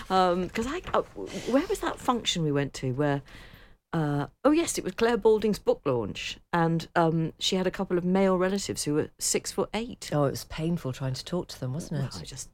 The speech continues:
Speaker 1: I mean, I, well, I would have needed to stand on a stepladder.
Speaker 2: Yeah.
Speaker 1: Um, I mean, it was, the, yeah,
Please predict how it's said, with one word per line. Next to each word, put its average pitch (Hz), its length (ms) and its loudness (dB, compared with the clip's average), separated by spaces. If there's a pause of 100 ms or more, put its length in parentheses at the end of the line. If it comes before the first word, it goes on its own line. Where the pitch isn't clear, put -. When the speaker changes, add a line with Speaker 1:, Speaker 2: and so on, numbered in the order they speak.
Speaker 1:
I 135 40 -10
mean, 123 180 -8
I, 123 140 -6 (460)
well, 135 100 -6
I 127 120 -6
would 151 140 -2
have 147 140 -6
needed 139 280 0
to - 80 -8
stand 135 260 -2
on 139 120 -2
a - 20 -8
stepladder. 151 540 -8 (160)
Speaker 2:
Yeah. 139 220 -4 (300)
Speaker 1:
Um, 165 520 0 (100)
I 175 160 4
mean, 180 140 2
it - 80 0
was, - 200 -4
the, - 200 -6
yeah, 156 220 2